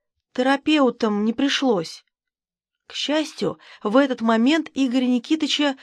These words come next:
позвали в операционную, и он ушёл. Девочку спасти не удалось.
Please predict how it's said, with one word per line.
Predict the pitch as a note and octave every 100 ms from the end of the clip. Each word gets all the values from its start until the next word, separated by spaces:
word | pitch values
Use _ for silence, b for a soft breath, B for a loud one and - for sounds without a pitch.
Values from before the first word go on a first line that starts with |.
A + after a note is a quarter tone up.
| B B
позвали | A#3+ G#3+ A3 C#4+ D4 C4+
в | G#3+
операционную, | B3+ C#4 C#4 - D4+ B3+ G3 F#3+ G3
и | A#3
он | C4 D4
ушёл. | D4+ - A#3 E3 - _ _ _ _ _
Девочку | F3+ F#3+ D4+ D#4 - C4+
спасти | - G#3+ G3 - - A3+
не | A#3
удалось. | A3+ A3+ G#3+ E3 D3+ -